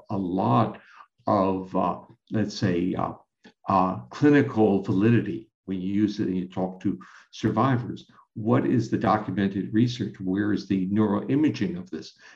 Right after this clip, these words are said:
And there's some people working on that, but, you know, it's not, the science isn't totally documenting that, but it's a,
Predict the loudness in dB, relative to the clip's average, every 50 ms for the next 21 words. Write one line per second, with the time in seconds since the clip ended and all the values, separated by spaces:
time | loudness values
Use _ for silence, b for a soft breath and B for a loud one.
0 | B -4 0 2 4 4 4 2 4 2 2 4 6 4 4 4 4 0 0 0
1 | 2 2 2 2 2 0 -2 -2 -2 -2 -2 -4 -6 -6 -2 0 0 0 -2 -6
2 | _ _ _ 0 2 2 2 0 -4 B B B B B B 0 0 0 -2 -2
3 | 0 2 2 4 2 0 -2 B B B B B -6 -4 -4 -2 -2 0 2 2
4 | 0 0 -2 -6 -8 -4 -4 -2 -2 -2 -4 -6 -6 -6 -4 -4 -4 -2 -4 -6
5 | -6 -6 -8 _ _ _ _ _ -2 0 0 0 -2 -2 -2 -2 -2 -2 -4 -8
6 | -12 -12 -10 -10 -10 -4 -2 0 2 2 2 2 2 -2 -2 -2